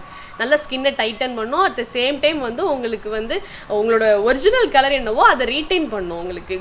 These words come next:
அந்த க்ளோ கிடைக்கும். உங்களுக்கு இப்ப வெயில அலைஞ்சிட்டு வரீங்க, உங்களுக்கு வந்து டேன் ஆகுது அப்படின்னா நீங்க இதை ஃபேஸ் பேக் மாதிரி போட்டுக்கிட்டீங்கன்னா உங்களுக்கு வந்து ஒரிஜினல் கலர் வந்து ரீட்டைன் பண்ணும்.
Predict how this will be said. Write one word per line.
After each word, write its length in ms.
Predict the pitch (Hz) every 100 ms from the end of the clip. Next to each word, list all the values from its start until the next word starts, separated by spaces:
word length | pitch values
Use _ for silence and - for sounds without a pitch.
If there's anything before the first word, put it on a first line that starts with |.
| 185 -
அந்த 180 | 226
க்ளோ 320 | 226 240 294 427
கிடைக்கும். 380 | 277 202 185 185
உங்களுக்கு 280 | 180 185 214
இப்ப 160 | 208
வெயில 260 | 233 269 247
அலைஞ்சிட்டு 380 | 254 277 277 254
வரீங்க, 420 | 226 214 214 262
உங்களுக்கு 400 | 220 220 214 208
வந்து 240 | 214 269 262
டேன் 280 | 226 277
ஆகுது 320 | 294 247 220 240
அப்படின்னா 440 | 196 190 196 359
நீங்க 220 | 381 262
இதை 180 | 226 214
ஃபேஸ் 360 | 202 247 285 -
பேக் 180 | 269 240
மாதிரி 240 | 233 262
போட்டுக்கிட்டீங்கன்னா 560 | 214 214 220 190 185 277
உங்களுக்கு 420 | 403 269 214 196
வந்து 240 | 196 285
ஒரிஜினல் 360 | 262 214 240 254
கலர் 240 | 202 185
வந்து 220 | 175 185 311
ரீட்டைன் 360 | 220 190 185 185
பண்ணும். 400 | 175 170 -